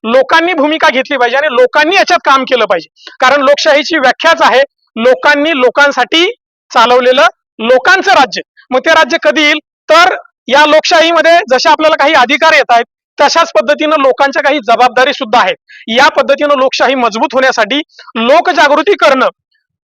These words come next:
हे सुद्धा या पाठीमागचा एक उद्देश आहे. ही भूमिका घेऊन आम्ही गावोगावी जाणार आहे, मान खटावमध्ये पूर्णपणे जाणार आहे, ही आमची भूमिका आहे. आणि मला विश्वास आहे मान खटावची जनता या सगळ्यात सहभागी होतील.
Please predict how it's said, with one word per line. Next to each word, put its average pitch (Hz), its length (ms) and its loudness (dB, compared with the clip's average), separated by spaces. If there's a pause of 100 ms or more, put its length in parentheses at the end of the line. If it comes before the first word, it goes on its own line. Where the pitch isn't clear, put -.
हे 320 180 2
सुद्धा 311 360 0 (120)
या 254 160 2
पाठीमागचा 269 540 -2
एक 262 100 -2
उद्देश 233 380 0
आहे. 240 180 0 (520)
ही 277 80 -2
भूमिका 269 440 -2
घेऊन 320 240 0 (260)
आम्ही 254 180 -2
गावोगावी 254 480 2
जाणार 240 300 2
आहे, 247 180 0 (380)
मान 233 260 2
खटावमध्ये 240 460 -2
पूर्णपणे 240 420 -4
जाणार 214 260 2
आहे, 202 160 -2 (360)
ही 247 60 -2
आमची 247 240 -2
भूमिका 254 380 -2
आहे. - 180 -4 (220)
आणि 277 340 0 (280)
मला 262 200 2
विश्वास 294 400 0
आहे 247 160 2 (320)
मान 247 260 0
खटावची 262 380 -2
जनता 269 420 0 (260)
या 254 140 2
सगळ्यात 269 340 0
सहभागी 269 360 0
होतील. 277 320 -2